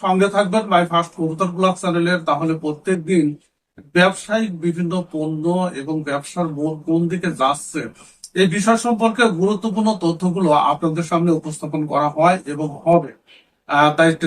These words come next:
চ্যানেলটি সাবস্ক্রাইব করবেন এবং অবশ্যই ভিডিওটি শেয়ার করবেন যেন অন্যান্য যারা ব্যবসায়ী আছে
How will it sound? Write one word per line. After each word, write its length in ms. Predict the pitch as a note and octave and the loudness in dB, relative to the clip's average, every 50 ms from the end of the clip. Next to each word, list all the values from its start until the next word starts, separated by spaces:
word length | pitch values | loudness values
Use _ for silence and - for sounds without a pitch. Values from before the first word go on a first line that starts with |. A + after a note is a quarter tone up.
| D#3 - | 0 4
চ্যানেলটি 280 | E3+ E3 E3 D#3+ E3+ E3 | 4 6 6 4 2 0
সাবস্ক্রাইব 480 | - - D3 D3 - - - F#3 F#3 F3+ G3+ | 0 -2 -2 -2 -2 -2 0 0 0 2 0
করবেন 220 | G3 G3 G3+ G#3 G3 | 0 2 0 0 0
এবং 140 | F#3 F3 G3 - - _ _ - - | 0 -2 -2 -4 -6 _ _ -2 0
অবশ্যই 280 | F3 F#3+ - A3 G3+ E3 | 0 2 2 2 2 2
ভিডিওটি 280 | E3+ E3 F3+ F#3 F3+ G3+ F#3 | 2 2 2 2 0 0 -2
শেয়ার 180 | - F3 D#3+ E3 E3 - | 0 2 2 2 2 2
করবেন 280 | G3 G3 F3 E3 D3+ D3+ D3+ D3+ | 0 2 2 0 0 0 -2 -2
যেন 120 | F3 E3 F3 - E3+ | -2 -2 -2 -2 -2
অন্যান্য 260 | D#3+ D#3 F3 F3 F3 F3 F#3 | 0 0 2 0 0 0 0
যারা 140 | F3+ F3+ | 0 0
ব্যবসায়ী 520 | F3 D#3 D#3 D3+ D3+ - - - F3 F3 F3 - - | 0 0 0 0 -2 -2 -4 -2 0 0 0 0 0
আছে 300 | - E3 E3 D#3 - | 0 -2 -2 -2 -4